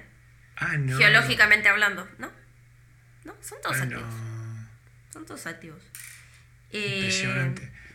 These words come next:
Speaker 2: pero porque la isla geológicamente es muy joven. Y,
Speaker 1: Claro.
Speaker 2: y todo el tiempo se está cambiando. <laughs> Me, me explico.
Speaker 1: Sí,
Speaker 2: Y
Speaker 1: sí,
Speaker 2: sí,
Speaker 1: sí, sí, sí.
Speaker 2: al, al tener los glaciares, o sea, los glaciares más grandes de Europa están acá.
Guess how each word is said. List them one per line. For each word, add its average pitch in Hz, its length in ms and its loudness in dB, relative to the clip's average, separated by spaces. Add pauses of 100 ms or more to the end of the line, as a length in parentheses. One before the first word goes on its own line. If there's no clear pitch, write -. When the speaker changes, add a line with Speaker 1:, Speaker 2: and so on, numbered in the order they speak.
(140)
Speaker 2:
pero 214 220 2
porque 220 240 -2
la 214 200 8
isla 285 220 -2
geológicamente 233 800 -2
es - 140 -14
muy 240 140 -14
joven. 208 320 0 (1300)
Y, 180 420 -8
Speaker 1:
Claro. 151 280 -4 (480)
Speaker 2:
y 180 300 -8
todo 254 280 -2
el 240 60 -4
tiempo 269 300 2
se 185 120 -4
está 175 640 6 (640)
cambiando. 165 520 -2 (340)
<laughs> 226 280 4
Me, 196 200 2
me 190 120 -2
explico. - 420 -6 (760)
Speaker 1:
Sí, - 180 -2
Speaker 2:
Y 190 60 2
Speaker 1:
sí, 202 160 4
Speaker 2:
sí, - 0 -
Speaker 1:
sí, 170 160 2
sí, - 180 -8
sí. - 40 4
Speaker 2:
al, 175 280 8
al 185 140 4
tener 208 360 2
los 208 140 0
glaciares, 190 640 2
o 170 40 -10
sea, 170 240 -2
los 170 220 -6
glaciares 175 480 -4
más 190 120 -4
grandes 180 300 -6
de 180 60 -12
Europa 254 260 -8
están - 220 -16
acá. - 260 -16